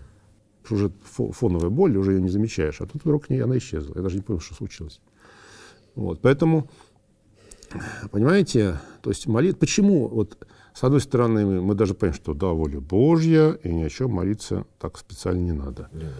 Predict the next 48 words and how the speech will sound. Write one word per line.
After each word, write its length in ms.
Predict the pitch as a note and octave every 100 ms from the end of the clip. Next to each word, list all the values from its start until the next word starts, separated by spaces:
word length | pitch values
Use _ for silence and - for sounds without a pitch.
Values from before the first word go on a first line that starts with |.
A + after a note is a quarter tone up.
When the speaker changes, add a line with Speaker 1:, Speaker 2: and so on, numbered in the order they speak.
| C2
Speaker 2:
Слава 320 | - F2 F2+
Speaker 1:
Да, 60 | F2+
Speaker 2:
тебе, 80 | D#2
Speaker 1:
да, 80 | D#2+
Speaker 2:
Господи. 240 | G#2+ A2
Speaker 1:
слава 240 | D3 D#3
тебе, 120 | - A2+
Господи, 280 | G#2+ E2
Speaker 2:
Да 120 | F#2 F#2
будет 180 | G#2+
Speaker 1:
да, 60 | D#2
Speaker 2:
воля 200 | G#2 F#2+
Speaker 1:
да 60 | F#2
Speaker 2:
Твоя, 160 | A#2+
Speaker 1:
будет 100 | A2+
Твоя. 120 | A2 E2
Speaker 2:
приму, 280 | A2+ A2+ B2
какая 340 | B2 G#2 G2+
бы 100 | F2+
она 100 | E2+
ни 60 | E2+
Speaker 1:
Да, 80 | G#2+
Speaker 2:
была. 160 | B2
Speaker 1:
какая 240 | - C3+ B2+
она 140 | G#2
ни 80 | F#2+
была. 280 | E2 E2 A#2
Это 160 | D3+
правильно, 340 | D3 D3 C#3+ G#2+
должна 200 | G#2+ B2
быть 140 | A2
всегда 180 | G#2 A2
молитва, 320 | G#2 G2 E2+
как 240 | G2 F#2
у 140 | F#2 F2+
Христа. 480 | - F2+ - D2+ C2+ _ _ -
"Да 140 | F#2+
будет 260 | F#2+ F#2+ F#2
воля 180 | F#2 E2
Твоя, 240 | A2 B2
не 80 | F2+
моя". 260 | D2 C#2 -
Speaker 2:
Да. 140 | - - - - _ -
Speaker 1:
Все. 320 | - F2+ D#2+ - _ -
Вот. 260 | F#2 E2 - _ -
Но 60 | F#2
молиться 320 | C#3 A3+ -
можно. 420 | F#2 F#2 E2 D#2+